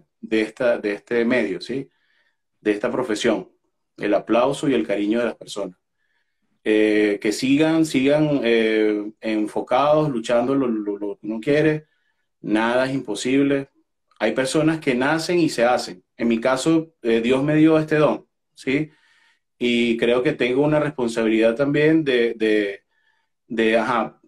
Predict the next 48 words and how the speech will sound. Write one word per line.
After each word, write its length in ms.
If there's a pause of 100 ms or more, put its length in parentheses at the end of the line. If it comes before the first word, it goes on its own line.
(120)
Dios 340
me 100
dio 100
este 180
don, 300
vamos 300
ahora 300
que, 240
que 160
todo 280
el 60
mundo 280
me 280
escuche. 440 (100)
Ya 180
Venezuela, 720 (380)
gran 260
parte 360
me, 160
me, 200
me 160
conoció, 760 (600)
Colombia 560
tuvo 540
la, 160
la 100
oportunidad 640
de 60
escucharme, 800 (560)
ahora 340
estoy 240
en 80
Chile, 280
ahora 280
quiero, 500
bueno, 240
ser 200
más 160
ambicioso 640
y, 120
bueno, 220
que 80
el 80
mundo 300
me 140
conozca 500
y, 120
y, 420